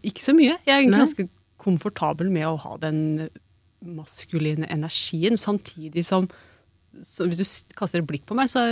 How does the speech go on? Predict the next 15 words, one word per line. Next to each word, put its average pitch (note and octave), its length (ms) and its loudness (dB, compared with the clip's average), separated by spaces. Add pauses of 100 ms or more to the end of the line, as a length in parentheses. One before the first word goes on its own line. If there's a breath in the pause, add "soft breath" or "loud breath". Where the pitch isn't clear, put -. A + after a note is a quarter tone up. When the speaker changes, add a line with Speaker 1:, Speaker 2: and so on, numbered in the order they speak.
(140)
Speaker 1:
ser F3+ 200 0
jeg E3+ 80 -2
kanskje E3 160 -2
ikke D#3+ 80 -8
så F#3 80 0
maskulin E3+ 400 0
ut, - 160 -6
jeg G#3+ 80 -6
vet F#3+ 100 -12
ikke, C#4 140 -8
Speaker 2:
Mhm. B3 100 4
Speaker 1:
men, A#3 240 2
eh, A3+ 180 -2
men, G#3 200 -6 (120)
ehm, G3 760 -8